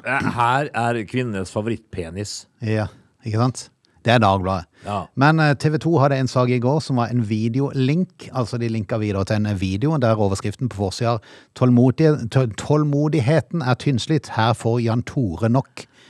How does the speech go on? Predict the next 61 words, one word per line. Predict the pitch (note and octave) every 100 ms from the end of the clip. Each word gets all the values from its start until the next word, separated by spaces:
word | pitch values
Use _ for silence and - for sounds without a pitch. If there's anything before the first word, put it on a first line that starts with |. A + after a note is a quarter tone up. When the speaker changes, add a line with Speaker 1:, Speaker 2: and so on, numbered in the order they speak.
| _ - - _
Speaker 2:
Og | A2+
det | A2+
dreier | A#2
seg | C3+
om |
Farmen | A#2+ - G#2 G2+ A2+
kjendis. | - G2+ G2+ F3 -
Speaker 1:
Å | B2+ B2+
ja, | C3
Jan | B2+ B2
Tore | A2+ A#2+
Kjær. | A2+ A#2+ C3+ -
Speaker 2:
Og | B2+
så | C3+
så | - A#2
du | C3
at | A#2+
det | C3
var | B2
Jan | A2 G#2
Tore | A2+ G#2+
Kjær, | A#2 C3 C#3+
og | G#2
så | A2+
et |
par | G#2 G2+
av | G#2
de |
unge | G2+ G2+ F#2+
guttene | A#2 G#2
som | G#2+
sto | - G#2
med | G#2+ F#2+
sånn | A2
oppvaskkum | - - E2 - - - D3 E3+
og | A#2 A2+ G#2+
skulle | A#2+ A2+
vaske | G2+ -
opp. | E3+ -
Speaker 1:
Ja, | A#2+ C#3+
det | B2+ C#3+
så | - D#3+
jeg | A2 A2
bildet | C3 G#2+
av. | D#3 C#4 B2
Speaker 2:
Yes, | C#3+ F#3 - - D#3
og | C#3
den | C#3+
selvfølgelig | - - C3 - F3 F3+
klikka | F#3 F3+ F#3
meg | G3
inn, | G#3
så | F3+
tenkte | -
jeg, | G#2
"Oi, | C3+ D3+ A2+
en | A2
skikkelig | A2+ A2+ G2
fight". | E3+ - - -
Speaker 1:
Ja. | G#2 G2 E2 -
Speaker 2:
Ja. | G#2